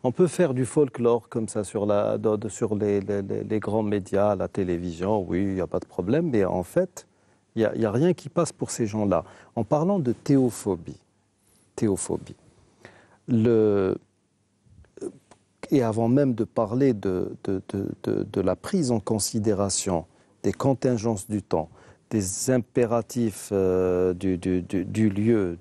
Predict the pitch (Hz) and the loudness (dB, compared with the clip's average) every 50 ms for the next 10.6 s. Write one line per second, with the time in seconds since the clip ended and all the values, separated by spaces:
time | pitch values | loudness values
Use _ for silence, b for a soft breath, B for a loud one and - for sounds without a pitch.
0 | - - - 95 101 107 127 131 120 110 107 98 85 78 - b b b b b | -12 -8 -4 0 2 2 4 2 2 0 0 0 -2 -2 -4 b b b b b
1 | b b b - - 104 101 101 98 95 98 98 95 - - 101 - - 107 104 | b b b -4 0 2 4 4 4 4 2 0 -2 -4 -6 -8 -6 -4 -2 0
2 | 98 98 90 - - 101 - - - 101 98 95 92 92 101 117 123 117 - 127 | 0 0 -2 -4 -8 -8 -8 -4 -2 0 2 2 2 2 2 2 0 0 0 0
3 | 120 113 101 107 101 - - - 123 113 110 104 101 95 85 80 78 - - - | 0 2 2 0 -2 -4 -2 0 2 2 4 4 2 2 0 -2 -6 -10 -8 -6
4 | - 101 95 - - 113 107 104 95 90 90 87 90 87 85 85 78 - 50 50 | -6 -6 -6 -2 0 2 2 2 2 -2 -4 -2 0 0 0 0 0 -2 -2 -2
5 | 50 50 50 50 50 50 50 50 - b b b b b b b b _ - - | -2 -2 -2 -2 -2 -2 -2 -4 -6 b b b b b b b b _ -6 -4
6 | 98 95 98 110 117 123 120 101 - - - - 110 107 104 101 101 95 87 85 | -4 -2 -2 0 2 2 2 0 -2 -10 -8 -4 -2 -2 0 0 0 0 -2 -2
7 | 92 92 95 90 92 92 87 - 95 - 120 113 98 - - 110 104 101 98 98 | -2 -4 -4 -2 -2 -2 -2 -4 -4 -2 -2 -2 -4 -6 -6 -4 -2 -2 0 0
8 | 90 82 80 - b b b b b b b _ - 98 104 101 104 113 127 120 | 0 0 -2 -4 b b b b b b b _ -6 -6 -4 -2 0 2 2 0
9 | 104 - - 104 98 98 92 - 95 90 95 101 - - 113 104 98 101 92 90 | 0 -2 -4 -4 -4 -4 -4 -4 -6 -6 -6 -8 -4 0 0 2 2 2 0 0
10 | - 104 95 - - 151 170 196 202 - - - | -2 -2 -2 0 0 0 0 0 -2 -6 -12 -14